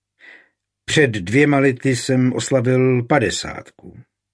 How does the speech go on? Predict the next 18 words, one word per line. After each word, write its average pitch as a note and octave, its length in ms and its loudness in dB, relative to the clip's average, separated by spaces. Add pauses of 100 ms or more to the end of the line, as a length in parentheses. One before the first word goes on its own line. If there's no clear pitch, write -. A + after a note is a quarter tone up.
(600)
Jistě C#3 520 4
nejsem B2+ 600 4
mladík, B2+ 680 0
ale A#2+ 440 2 (140)
nepovažuji G2 760 0
se - 340 -8
ani C#3 200 0
za F3 120 2
starce. - 600 -8 (880)
Císař E3+ 640 0
Rudovous A#2+ 920 0 (100)
se - 160 -4
účastnil E3 840 2
křížového D3 680 0
tažení C#3 460 2
do C3+ 120 0
Svaté C3+ 360 2
země B2+ 440 0